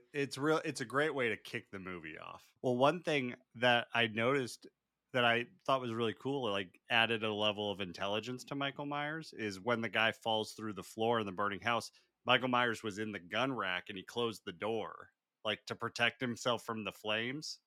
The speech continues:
I'm like, "Oh, that's a nice little detail." Uh, but it would have been really dumb if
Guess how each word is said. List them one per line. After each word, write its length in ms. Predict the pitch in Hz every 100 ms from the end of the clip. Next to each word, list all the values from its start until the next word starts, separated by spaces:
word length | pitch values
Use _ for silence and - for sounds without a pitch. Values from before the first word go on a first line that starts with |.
| -
I'm 80 | 117
like, 220 | 107 - _ _ -
"Oh, 80 | 170
that's 160 | 185
a 40 | 190
nice 260 | 180 175
little 160 | 175 165
detail." 340 | 160 185 123
Uh, 120 | 104 113
but 140 | 120 _ _ -
it 80 |
would 140 | 147 165
have 100 | 156
been 200 | 160 143
really 240 | 135 131
dumb 360 | 110 117 120 113
if 260 | 104 -